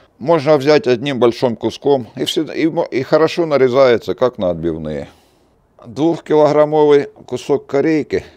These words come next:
нарезаем, как на отбивные, толщиной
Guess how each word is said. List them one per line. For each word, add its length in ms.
нарезаем, 720
как 240
на 120
отбивные, 580
толщиной 680